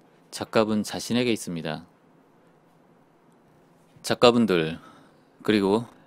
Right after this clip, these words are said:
갤러리나 미술관에서 일하시는 분들은 인정하셔야 합니다.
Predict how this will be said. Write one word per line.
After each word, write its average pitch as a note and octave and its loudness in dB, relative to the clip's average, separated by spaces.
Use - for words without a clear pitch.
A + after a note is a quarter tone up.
갤러리나 A2+ 4
미술관에서 G#2+ 0
일하시는 F#2 -2
분들은 F#2 -4
인정하셔야 G#2 -2
합니다. E2+ -10